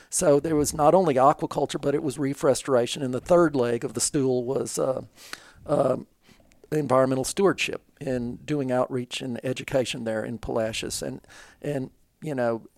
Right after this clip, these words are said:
everything really got precipitated, uh, further along by the disaster that Hurricane Harvey represented.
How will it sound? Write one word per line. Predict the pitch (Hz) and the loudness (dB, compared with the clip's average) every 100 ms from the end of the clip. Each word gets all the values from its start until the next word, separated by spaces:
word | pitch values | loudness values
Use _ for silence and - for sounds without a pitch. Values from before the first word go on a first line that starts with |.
| - | -2
everything | 196 196 - 156 | 0 0 -2 0
really | 127 175 139 | 4 4 6
got | 123 110 | 4 4
precipitated, | - 127 147 127 139 135 123 117 113 - | 0 0 0 -2 -2 -2 -2 -4 -6 -10
uh, | 123 113 | -10 -10
further | - 147 147 156 117 | -2 4 6 6 4
along | 113 110 110 113 - | 4 4 4 2 -6
by | - 123 117 113 113 | -4 0 2 2 0
the | 110 123 | -4 -6
disaster | 120 110 123 113 135 | -4 0 0 0 -4
that | 110 104 | -2 -2
Hurricane | 131 110 - 117 | 0 -2 -4 -8
Harvey | 95 127 131 131 | 0 2 2 -2
represented. | 101 120 - 117 110 107 | -2 -2 -2 -6 -8 -8